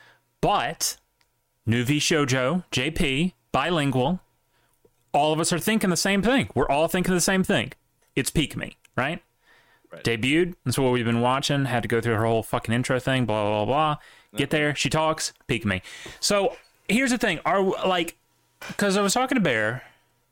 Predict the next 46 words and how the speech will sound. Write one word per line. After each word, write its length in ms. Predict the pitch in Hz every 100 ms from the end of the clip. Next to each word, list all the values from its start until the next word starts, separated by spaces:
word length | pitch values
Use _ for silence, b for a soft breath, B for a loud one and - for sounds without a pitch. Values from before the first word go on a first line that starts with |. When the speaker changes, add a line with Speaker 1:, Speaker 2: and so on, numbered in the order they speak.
| _
Speaker 1:
He's 180 | - 120
in 80 | 127
chat. 360 | - 92 101 - B B B
We 80 | 135
were 80 |
talking 220 | 180 208 254
to 40 |
Bear 160 | 190 151
about 200 | 123 117
this 140 | -
earlier, 460 | 98 92 87 95 139 b b b b 147
and 260 | 143 147
we 80 | 160
were 120 | 175
kind 200 | 170 196
of 80 | 170
discussing, 480 | 160 - 254 - 165
it's 160 | 147 160
like, 420 | 131 117 - - _ 131 156 165
how 200 | - 220
did, 180 | 247 156
how 180 | -
does 140 | 214 226
this 140 | 240
change 400 | - 202 180 165
your 80 | -
perception 500 | - 143 240 240 -
of 60 | -
Pikami? 480 | 113 101 98 95 95 B B B B
Because 240 | 156 151
Pikami, 420 | 226 254 240 202
of 120 | 165
course, 340 | - 151 143 -
was, 220 | 117 104
she 100 | -
wasn't 260 | 185 214 233
an 100 | 196
indie, 360 | 135 127 113 110
but 120 | 113
she 120 | 139
was 160 | 139 -
with 120 | 139
the 80 | -
small-time 560 | - 120 120 123 113
company. 640 | 107 110 98 101 98 95 - B B B B -
Um, 640 | 104 98 92 87 87